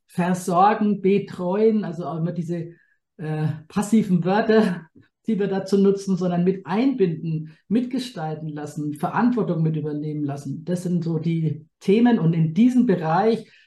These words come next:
drehen sich unsere Projekte. Das heißt, wir machen zum Beispiel Teilhabeprojekte für Menschen mit Demenz, mit, für hochaltrige Menschen, ein Kinoprojekt. Wir haben festgestellt, im Kino, da sind ganz wenig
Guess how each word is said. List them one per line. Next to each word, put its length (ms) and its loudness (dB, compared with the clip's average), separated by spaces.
drehen 280 2
sich 160 -2
unsere 420 -4
Projekte. 600 -4
Das 200 -6
heißt, 240 -8
wir 100 -6
machen 240 -8
zum 140 -14
Beispiel 280 -10
Teilhabeprojekte 1300 -2
für 600 -2
Menschen 600 -4
mit 160 0
Demenz, 680 0
mit, 200 -4
für 160 0
hochaltrige 640 -2
Menschen, 380 -2
ein 40 -8
Kinoprojekt. 800 0
Wir 100 -4
haben 140 2
festgestellt, 580 -2
im 120 -2
Kino, 360 2
da 180 -2
sind 200 -4
ganz 300 -6
wenig 380 -4